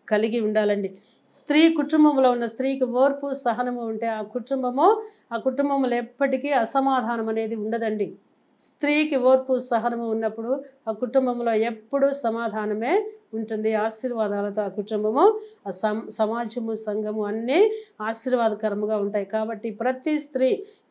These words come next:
ముఖ్యంగా క్రైస్తవులం అని చెప్పుకునే ప్రతి స్త్రీ కలిగి ఉండాల్సింది ఓర్పు, సహనము, సమాధానం అనే లక్షణాలని కలిగి ఉండాలి.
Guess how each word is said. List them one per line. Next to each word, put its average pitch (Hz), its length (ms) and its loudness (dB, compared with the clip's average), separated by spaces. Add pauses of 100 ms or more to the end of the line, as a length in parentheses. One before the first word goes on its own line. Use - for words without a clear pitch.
(120)
ముఖ్యంగా 240 400 4
క్రైస్తవులం 254 920 2
అని 226 120 -2
చెప్పుకునే 214 480 -4
ప్రతి 214 420 -4
స్త్రీ 226 300 -10
కలిగి 214 340 -4
ఉండాల్సింది 214 800 -2 (260)
ఓర్పు, 233 640 0 (200)
సహనము, 208 680 0
సమాధానం 202 640 -4
అనే 247 360 0 (260)
లక్షణాలని 226 800 2 (280)
కలిగి 214 300 2
ఉండాలి. 202 480 2